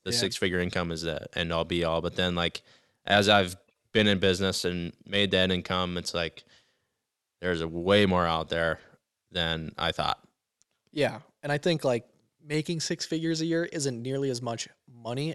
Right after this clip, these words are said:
Speaker 2: as you thought it was, but in order to go to seven figures a year, you as a
Speaker 1: That's a big
Speaker 2: person
Speaker 1: step.
Speaker 2: have to become a totally different person, and
Speaker 1: Yeah.
Speaker 2: you have to become a better or the best version of you to go to seven figures, to eight figures, to nine figures, and, you know,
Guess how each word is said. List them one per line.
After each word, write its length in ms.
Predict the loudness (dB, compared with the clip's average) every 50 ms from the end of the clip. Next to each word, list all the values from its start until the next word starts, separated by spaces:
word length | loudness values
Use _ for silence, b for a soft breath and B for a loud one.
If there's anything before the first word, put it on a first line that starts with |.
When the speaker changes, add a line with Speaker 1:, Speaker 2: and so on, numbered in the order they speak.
| -4
Speaker 2:
as 160 | -4 -2 -2
you 80 | -2 -2
thought 240 | -2 -2 -2 0 0
it 80 | 0
was, 360 | 0 2 2 2 2 2 -2 b b b b b b b b b b b b b -4
but 180 | -2 0 0
in 80 | 2 2
order 260 | 2 2 2 2 2
to 100 | 2 2 2
go 160 | 2 2 2
to 100 | 2 2
seven 400 | 2 2 2 0 -2 -2 -4 -4
figures 400 | -2 -4 -2 0 0 0 0 0
a 60 | -2
year, 320 | 0 0 0 0 0 -4 -8 _ _ _ _ _
you 320 | -20 -4 0 2 4 4
as 120 | 4 4 4
a 40 | 2
Speaker 1:
That's 200 | 2 2 2 4
a 20 |
big 120 | 4 4 4
Speaker 2:
person 180 | 4 2 0
Speaker 1:
step. 240 | 0 0 0 0 -2 _ _ _ _ -10
Speaker 2:
have 240 | -8 -6 -6 -6
to 80 | -6 -6
become 320 | -8 -8 -6 -6 -6 -6
a 40 | -6
totally 520 | -8 -8 -6 -6 -4 -4 -2 -2 -4 -4 -4
different 480 | -4 -6 -6 -6 -8 -10 -12 -12 -12
person, 500 | -12 -12 -10 -6 -6 -6 -6 -8 -10 -16 -18 _ -10
and 120 | -8 -6
Speaker 1:
Yeah. 40 | -4
Speaker 2:
you 60 | -4
have 160 | -4 -4 -6 -6
to 60 | -8
become 480 | -8 -8 -6 -6 -6 -6 -6 -8 -10 -14 _ _ _ _ _ _ _ _ _ _ _ -10
a 60 | -6
better 360 | -2 -2 0 0 2 0 0 -2
or 200 | -2 -2 -2 -2
the 100 | -4 -6
best 300 | -6 -4 -4 -4 -4 -4
version 320 | -4 -4 -4 -4 -6 -6
of 100 | -8 -8
you 200 | -6 -6 -6 -6
to 120 | -6 -8 -8
go 140 | -6 -6 -4
to 80 | -4
seven 320 | -4 -4 -4 -6 -6 -8 -10
figures, 560 | -10 -10 -8 -6 -6 -6 -6 -6 -8 -10 -12 -14
to 160 | -14 -12 -10 -8
eight 140 | -8 -8
figures, 340 | -8 -10 -8 -8 -8 -8 -8
to 100 | -8 -10 -10
nine 200 | -10 -10 -10 -10
figures, 420 | -10 -10 -8 -6 -6 -4 -6 -6 b b b b b b b b b -12
and, 220 | -10 -10 -8 -8
you 60 | -8
know, 200 | -8 -8 -10 -10